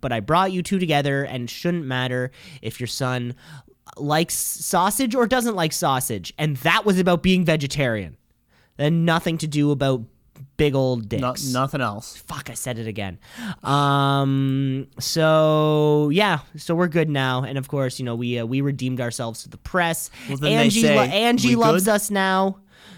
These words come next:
Speaker 1: We good, we good. Sykes and Lino, they're on the same page. And it's, it's just time to rejoice, right? Because the,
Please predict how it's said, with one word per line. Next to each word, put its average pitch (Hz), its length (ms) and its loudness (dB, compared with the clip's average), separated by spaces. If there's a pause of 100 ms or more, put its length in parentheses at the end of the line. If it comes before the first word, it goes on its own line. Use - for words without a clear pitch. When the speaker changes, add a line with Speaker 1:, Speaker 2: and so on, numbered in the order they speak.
(100)
Speaker 1:
We 139 240 0
good, 165 300 2
we 139 160 0
good. 190 500 2
Sykes 196 460 0
and 160 180 -2
Lino, 196 540 4
they're 185 220 4
on 180 180 4
the 180 60 0
same 170 320 0
page. 165 540 0
And 180 120 0
it's, 190 120 -4
it's 494 320 2
just 440 140 -4
time 269 220 0
to 233 60 2
rejoice, 147 540 0
right? 143 300 0
Because 135 320 -2
the, 120 260 -4